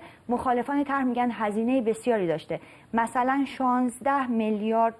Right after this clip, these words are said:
اه، ببخشید، شانزده هزار میلیارد تومان کسری داره این طرح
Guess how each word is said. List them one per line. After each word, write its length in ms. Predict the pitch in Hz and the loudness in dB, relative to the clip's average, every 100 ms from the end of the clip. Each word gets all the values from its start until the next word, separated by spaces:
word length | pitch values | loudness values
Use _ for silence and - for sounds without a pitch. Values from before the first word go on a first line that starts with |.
| - - | -10 -2
اه، 300 | 190 196 190 - - - - - 175 - - - - - | 2 2 0 -6 -20 -20 -18 -10 -8 -8 -8 -12 -12 -6
ببخشید، 340 | 185 160 - 196 | -2 -2 -4 -2
شانزده 440 | 240 226 214 285 | 0 0 0 -2
هزار 380 | 240 240 233 247 | 0 2 4 4
میلیارد 460 | 226 208 226 240 247 | 2 0 2 0 0
تومان 460 | - 208 226 269 - - - - | -4 0 2 0 -4 -14 -20 -18
کسری 560 | - 226 226 - 247 254 | -6 -2 -2 -2 -4 0
داره 220 | 170 160 | 0 0
این 220 | 160 165 | -2 -6
طرح 240 | 160 175 | -6 -4